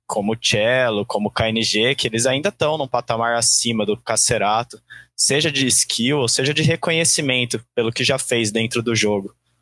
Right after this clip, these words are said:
O Cacerato ainda era uma promessa quando ele assinou o contrato com a Fúria.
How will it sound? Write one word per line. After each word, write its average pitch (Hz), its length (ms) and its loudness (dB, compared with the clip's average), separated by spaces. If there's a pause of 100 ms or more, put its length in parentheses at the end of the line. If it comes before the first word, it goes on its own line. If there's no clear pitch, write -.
(100)
O 101 80 -6
Cacerato 127 640 0
ainda 185 220 0
era 196 80 0
uma 196 120 -2
promessa 156 680 0
quando 110 160 -4
ele 110 120 2
assinou 107 460 0
o 101 40 -4
contrato 104 580 -2
com 107 160 0
a 104 40 -2
Fúria. 98 480 -2